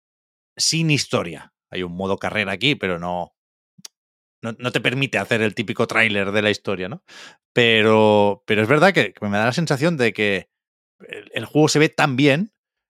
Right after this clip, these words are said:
que deberían ser un poco más efectivas sus presentaciones.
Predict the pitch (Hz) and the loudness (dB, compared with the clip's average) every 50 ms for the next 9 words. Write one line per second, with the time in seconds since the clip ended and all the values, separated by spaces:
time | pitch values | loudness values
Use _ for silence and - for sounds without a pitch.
0 | _ _ _ _ - - 113 101 95 110 98 104 98 120 139 135 - 151 151 151 | _ _ _ _ -6 -6 -4 -2 -2 -2 -2 0 0 -2 -2 -2 -2 -4 -4 -4
1 | 127 151 135 143 143 139 139 - - - - 123 - _ - 170 156 - - - | -4 -6 -4 -2 -2 -2 -2 -2 -6 -8 -8 -10 -10 _ -4 -4 -4 -4 -6 -10
2 | - - _ - - - 110 - - - _ - 107 - - 113 104 - 95 - | -14 -16 _ -14 -10 -8 -8 -8 -8 -10 _ -10 -8 -8 -8 -6 -6 -8 -6 -6
3 | 113 95 82 82 - - - | -6 -6 -6 -8 -14 -20 -20